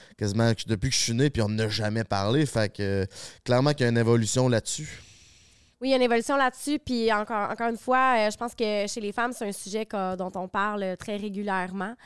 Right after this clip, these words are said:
Speaker 1: Parce que vous
Speaker 2: Euh,
Speaker 1: êtes plus impactés, euh,
Speaker 2: on est
Speaker 1: si,
Speaker 2: Oui.
Speaker 1: si, si, s'il n'y a pas ces méthodes-là.
Speaker 2: Oui, puis d'ailleurs, chose qu'on n'a pas abordée comme sujet, mais tu sais, même s'il y avait une pilule contraceptive pour les hommes, la question, c'est est-ce que tu ferais confiance à ton partenaire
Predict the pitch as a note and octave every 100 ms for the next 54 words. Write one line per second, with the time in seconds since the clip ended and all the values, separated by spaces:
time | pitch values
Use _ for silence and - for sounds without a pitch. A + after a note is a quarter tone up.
0 | - - - - - G3 - A2 - G#2
1 | G#2 G#2 G#2 _ A#2 A2+ A2 A#2+ A#2+ _
2 | _ _ - - - G3+ F#3 - - -
3 | - - - - - - - - - -
4 | - - - - - - A#2 A2 A#2 A2
5 | A2 G2+ G2+ G#2 A#2+ - A3+ C#4+ G4 C4
6 | A#3+ G#3+ A#3 A3+ A3+ C#4+ C#4 - C#4 C4
7 | G#3+ G3+ A#3 G#3 G3 G3+ B3 _ - G#3+
8 | G3 - G3 A3 C4+ A3+ G#3+ - - C4
9 | C4 B3 C4 - A3+ A#3 A3+ A3+ A#3+ A#3
10 | G#3 G#3 G3 B3 - G#3+ F#3+ F3+ G#3 A3+
11 | B3+ A#3 - - - G#3 G3+ G#3 - B3+
12 | B3+ - B3+ - G3 G3 - - G#3+ -
13 | F#3+ G#3+ A3 G#3 - F#3 F#3 F3+ F3 G3
14 | F3+ -